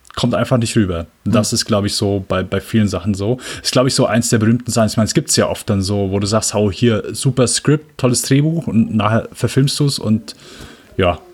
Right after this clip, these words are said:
Speaker 1: kommt, kommt komplett falsch an. Oder hast einfach hier nicht den Ton getroffen. Aber es ist zumindest, ähm, beeindruckend zu sehen, dass, äh, auch ein Skript, wo, wo man vielleicht sagt, hey,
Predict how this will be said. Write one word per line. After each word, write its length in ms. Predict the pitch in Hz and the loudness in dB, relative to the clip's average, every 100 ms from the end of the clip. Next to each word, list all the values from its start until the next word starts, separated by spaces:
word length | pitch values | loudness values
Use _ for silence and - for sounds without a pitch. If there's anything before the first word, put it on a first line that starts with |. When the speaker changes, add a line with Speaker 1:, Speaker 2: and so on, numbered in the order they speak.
| - | -8
Speaker 1:
kommt, 380 | - 120 127 - | -2 0 0 -2
kommt 240 | - 127 - | 0 0 2
komplett 300 | 139 123 - | 0 0 0
falsch 260 | 120 117 | -2 0
an. 220 | 101 87 - _ - | 0 -2 -6 _ -6
Oder 240 | 95 95 - - - - | -2 -2 -4 -16 -20 -10
hast 240 | 113 - | -8 -6
einfach 220 | 110 110 | -6 -6
hier 100 | 107 | -2
nicht 160 | 104 - | -4 -6
den 40 | |
Ton 180 | - 107 | -6 -6
getroffen. 420 | 104 98 - 90 - - | -4 -8 -10 -14 -14 -6
Aber 80 | 107 | -2
es 60 | 123 | -2
ist 140 | - | 2
zumindest, 540 | 135 147 135 - - - - - - - - - | 2 4 2 -2 -10 -20 -20 -20 -20 -20 -10 0
ähm, 400 | 110 107 104 101 _ _ _ _ _ _ _ _ _ _ 120 107 | 2 4 2 -2 _ _ _ _ _ _ _ _ _ _ -10 -4
beeindruckend 580 | 117 107 127 139 127 123 | -2 0 0 0 0 -2
zu 80 | 113 | 0
sehen, 340 | 117 123 117 | 2 4 2
dass, 400 | 110 - - - 82 | 0 -2 -4 -4 -6
äh, 300 | 101 101 95 | -4 -4 -4
auch 200 | - 104 | -4 -4
ein 80 | 113 | -2
Skript, 420 | - 160 175 - | 0 0 0 0
wo, 460 | 110 117 117 117 110 113 | 2 4 4 2 -2 -10
wo 200 | - 113 | -6 -2
man 220 | 110 107 104 | 0 0 -4
vielleicht 380 | - 107 101 | -6 -6 -4
sagt, 220 | 113 101 147 | -4 -2 0
hey, 260 | 160 147 | 0 -2